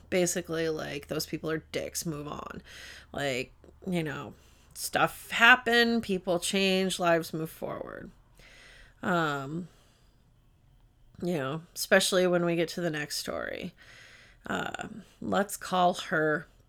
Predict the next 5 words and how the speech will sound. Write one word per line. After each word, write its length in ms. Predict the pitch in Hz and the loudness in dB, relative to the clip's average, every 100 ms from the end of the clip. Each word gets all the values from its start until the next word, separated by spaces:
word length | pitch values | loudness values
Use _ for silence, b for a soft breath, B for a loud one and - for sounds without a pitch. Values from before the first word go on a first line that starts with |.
| _ | _
Pineapple. 760 | - - 180 - - - - - B B B _ b b b b b b b b - | -12 -8 -8 -8 -14 -18 -20 -20 B B B _ b b b b b b b b -2
I 160 | 180 | 2
met 280 | 214 233 233 - _ - | 6 6 6 0 _ -18
Pineapple 760 | - - 170 151 - - - - 185 b b _ - b b b b b b b | -14 -4 -4 -4 -6 -10 -10 -10 -16 b b _ -20 b b b b b b b
at, 760 | - - 196 165 160 - - | -6 -2 -2 -2 -4 -4 -6